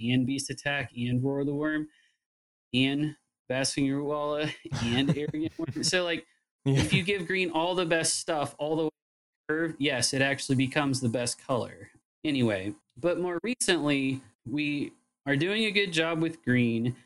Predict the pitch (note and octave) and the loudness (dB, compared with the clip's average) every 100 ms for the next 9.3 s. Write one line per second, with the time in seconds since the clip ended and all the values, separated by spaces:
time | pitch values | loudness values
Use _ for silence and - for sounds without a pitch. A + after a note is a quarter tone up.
0 | _ _ - D3+ D#3 D#3 - F#3+ F#3+ D3+ | _ _ -2 0 0 0 2 2 0 -2
1 | D3 C#3 _ - E3 C#3+ D3+ - E3+ F3 | -4 -4 _ -4 -2 0 -2 -2 0 0
2 | F3 - - C3+ - E3 E3+ D#3+ C#3+ C3+ | -2 -6 -4 -2 0 0 0 0 0 2
3 | B2 B2+ B2+ A#2+ A#2 A#2+ - _ _ _ | 0 -2 -2 2 2 0 -6 _ _ _
4 | _ _ - C#3+ C#3 C#3 - - D3 D3+ | _ _ -4 -2 2 2 0 0 0 0
5 | D3+ C#3+ D3+ C#3 - A#2 - - C#3+ D3+ | 0 -2 -4 -4 -4 -6 -8 -4 0 0
6 | D#3 D3+ D3 C#3 C#3 - C3 C3 D#3+ C3+ | 0 0 0 0 0 0 0 2 2 2
7 | B2+ A#2+ C#3 C#3+ C#3 B2 C#3+ C#3+ C3+ C3+ | 2 4 2 2 -2 0 0 0 -2 -2
8 | C3 B2+ C3 - F3 E3+ E3+ F3 F3 F#3+ | 2 0 0 -2 -2 -2 -2 -4 -2 -2
9 | F#3+ G3 | -2 -4